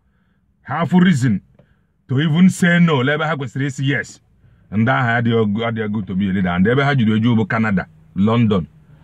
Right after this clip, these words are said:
America. Eh, Sabo Obi sarị sarị.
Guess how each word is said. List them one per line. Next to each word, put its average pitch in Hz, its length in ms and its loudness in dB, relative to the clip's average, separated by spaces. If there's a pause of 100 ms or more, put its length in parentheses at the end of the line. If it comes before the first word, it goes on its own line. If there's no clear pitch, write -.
(260)
America. 107 520 0 (1040)
Eh, 95 400 0 (120)
Sabo 120 320 0
Obi 123 140 2
sarị 117 220 -2
sarị. 117 260 -4